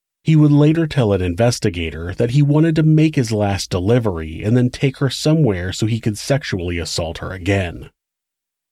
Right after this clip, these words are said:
Little did Robert know, a local man had been out mowing his lawn when the abduction happened. His yard was below the road, so he remained out of Robert's sight,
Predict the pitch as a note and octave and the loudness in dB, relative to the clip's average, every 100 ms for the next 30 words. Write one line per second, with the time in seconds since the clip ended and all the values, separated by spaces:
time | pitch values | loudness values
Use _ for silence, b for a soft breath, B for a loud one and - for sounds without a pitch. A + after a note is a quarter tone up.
0 | _ _ - D3 F3 F#3+ F#3+ F#3 F3+ C#3 | _ _ 0 2 4 2 2 0 0 2
1 | G#2 F#2+ F2 A#2 A2+ F2 E2+ E2+ _ - | 0 -2 -2 0 0 -2 -10 -16 _ 0
2 | D#3+ E3+ F3 E3 G3+ F3 G#2+ G#2 G#2+ G#2 | 2 4 2 2 0 2 2 0 -2 -2
3 | G2+ F#2+ G2 G#2 G2 F2+ E2+ E2 G#2 A2 | -2 -2 -2 -2 -2 -2 -6 -4 0 2
4 | G#2 E2+ F2+ G#2 A#2+ B2+ E3 E3+ - F#2 | 0 -2 -2 0 0 0 0 -2 -4 -4
5 | F2+ A#2 B2 F2+ C#2+ - _ _ _ _ | -2 -2 -2 -6 -12 -18 _ _ _ _
6 | E3 D#3+ D3 D3 D3+ D#3+ E3+ F3+ E3+ E3+ | 2 4 4 4 2 -2 -2 -4 -2 0
7 | E3+ A2 G2 F2 E2 G#2+ G#2 E2 F2 F2 | 2 2 2 0 0 0 0 -2 -8 -8
8 | - C3+ D3 D3 C#3+ D3 D#3 E3 D3 B2 | -2 2 4 4 4 4 4 2 0 0
9 | G#2+ A2 G2 F#2 F2 - C3+ G2 - | 0 -2 -2 -4 -8 -4 -2 -2 -6